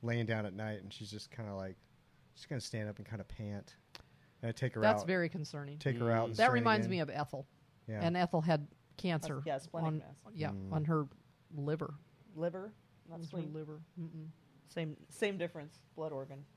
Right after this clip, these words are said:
Speaker 2: Yeah.
Speaker 4: Screwed either
Speaker 2: It was
Speaker 4: way.
Speaker 2: hemangiosarcoma, and that kills them very quickly. So if you're seeing pain, they need to, they need to move on to diagnostics.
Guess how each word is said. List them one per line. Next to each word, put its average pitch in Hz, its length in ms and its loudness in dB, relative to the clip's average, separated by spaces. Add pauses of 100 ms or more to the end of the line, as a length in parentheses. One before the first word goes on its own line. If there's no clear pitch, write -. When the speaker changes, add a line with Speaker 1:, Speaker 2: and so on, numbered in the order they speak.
(200)
Speaker 2:
Yeah. 156 140 -8 (360)
Speaker 4:
Screwed 151 300 -12
either 135 140 -6
Speaker 2:
It 220 40 -2
was 165 120 -4
Speaker 4:
way. - 40 -12 (100)
Speaker 2:
hemangiosarcoma, 147 1000 -4
and 160 240 2
that 165 120 -2
kills 170 280 0
them 151 140 -6
very 131 200 -6
quickly. - 420 -10 (440)
So 196 220 4
if 170 120 2
you're 254 160 2
seeing 202 340 -2
pain, 160 460 -6
they 185 120 2
need 175 200 -2
to, 160 100 -2
they 175 240 -2
need 160 160 0
to 139 60 -2
move 139 240 -2
on 131 300 -6
to 147 100 -6
diagnostics. - 800 -10